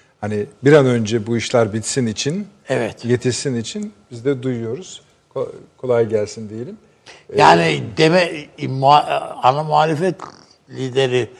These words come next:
Speaker 2: demeç verdikçe <laughs> Ethem Bey gayrete geliyor.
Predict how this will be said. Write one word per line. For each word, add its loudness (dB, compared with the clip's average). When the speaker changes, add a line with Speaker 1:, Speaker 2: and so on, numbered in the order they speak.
Speaker 2:
demeç 4
verdikçe 6
<laughs> 0
Ethem 4
Bey 0
gayrete 0
geliyor. -10